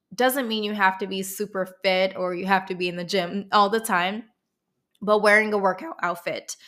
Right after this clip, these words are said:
That is actually one of the trends that I'm gonna be talking about more in the next episode, that fitness is becoming more and more popular in the modeling industry. Number two, your agent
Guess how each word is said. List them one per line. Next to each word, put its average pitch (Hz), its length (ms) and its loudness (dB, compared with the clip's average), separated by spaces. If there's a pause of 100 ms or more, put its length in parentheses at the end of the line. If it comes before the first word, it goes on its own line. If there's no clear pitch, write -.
(400)
That 233 200 6
is 262 120 4
actually 226 320 0
one 214 140 0
of 214 120 -2
the 214 80 -4
trends 311 400 -2
that 202 200 -2
I'm 196 140 -4
gonna 202 160 -2
be 196 100 -4
talking 208 480 0
about 190 380 0
more 214 340 2
in 190 160 -4
the 185 80 -6
next 185 300 -6
episode, 180 680 -8 (120)
that 190 160 -2 (160)
fitness 226 800 -4 (320)
is 277 340 2
becoming 208 540 -8
more 247 280 0
and 220 140 -8
more 220 240 -6
popular 220 560 -4 (280)
in 233 140 -4
the 233 80 -2
modeling 196 560 -2
industry. 185 720 -12 (320)
Number 269 600 4
two, 240 640 -2 (200)
your 233 220 0
agent 269 420 -2